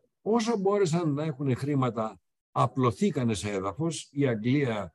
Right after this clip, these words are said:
είναι γεμάτη, ας πούμε, το Λονδίνο από διόροφες κατοικίες με πουλάκια και κήπους. Ε,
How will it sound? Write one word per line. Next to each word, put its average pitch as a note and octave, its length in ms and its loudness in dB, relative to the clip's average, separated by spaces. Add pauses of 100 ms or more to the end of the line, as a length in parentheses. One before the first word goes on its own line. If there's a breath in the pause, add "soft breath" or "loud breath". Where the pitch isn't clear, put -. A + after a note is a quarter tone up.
(280)
είναι C3 200 2
γεμάτη, A2 680 -2
ας E2+ 180 -10
πούμε, G#2 180 -6
το F#2+ 100 -8
Λονδίνο G2+ 520 0
από G2+ 220 -2
διόροφες G2+ 640 2
κατοικίες F#2 680 -2
με F#2 160 -6
πουλάκια G2 580 -4
και E2+ 600 -6
κήπους. G2 580 -2 (500)
Ε, G#2+ 400 -2